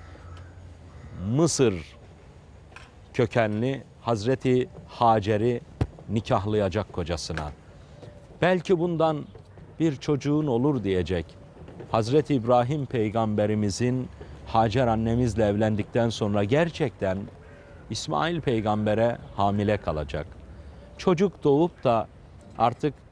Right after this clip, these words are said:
Hazreti İbrahim'in onca yıl çocuğu olmamış, onca yıl bir evlat sahibi olamamış Hazreti İbrahim'in bir oğlu dünyaya gelince Sare annemizin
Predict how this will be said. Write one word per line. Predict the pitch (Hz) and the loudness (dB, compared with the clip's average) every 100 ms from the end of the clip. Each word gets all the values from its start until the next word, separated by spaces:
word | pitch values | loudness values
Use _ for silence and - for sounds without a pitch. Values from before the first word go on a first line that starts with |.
| - - | -20 -10
Hazreti | - 113 117 143 135 | -4 -2 0 -2 -2
İbrahim'in | 110 117 117 117 107 113 120 - - - - | 0 2 2 2 -2 -2 -6 -12 -20 -20 0
onca | 127 156 147 110 | 2 2 2 0
yıl | 98 101 98 98 - - - - - | 2 2 0 -6 -14 -20 -20 -20 -4
çocuğu | 120 104 113 113 | -2 0 2 4
olmamış, | 107 117 110 90 87 90 - - - - - - - - - - - | 4 4 2 0 -2 -6 -8 -14 -18 -20 -20 -20 -18 -18 -18 -18 -2
onca | 143 170 143 117 | 2 4 4 2
yıl | 110 117 95 | 2 2 -2
bir | 123 | 0
evlat | 123 107 120 143 | 2 2 2 0
sahibi | - 107 98 92 | 0 0 0 -2
olamamış | 98 113 120 95 90 - - - | 0 2 2 0 -2 -8 -14 -6
Hazreti | 95 95 127 120 | -4 0 0 0
İbrahim'in | 104 98 98 90 95 113 127 - - - - - - - - - - - - - - - - | 0 4 4 2 -2 -2 -4 -8 -20 -20 -20 -20 -20 -20 -20 -20 -20 -20 -20 -20 -20 -16 -2
bir | 107 175 135 | 4 4 4
oğlu | 123 113 113 131 113 | 4 4 4 2 0
dünyaya | 101 101 95 92 87 | 0 2 2 2 0
gelince | 87 95 123 107 110 104 - - | 0 0 0 2 2 0 -4 -12
Sare | - - 120 131 147 | -8 -2 0 2 0
annemizin | 117 98 92 95 85 107 117 | 0 0 0 -2 0 -2 -2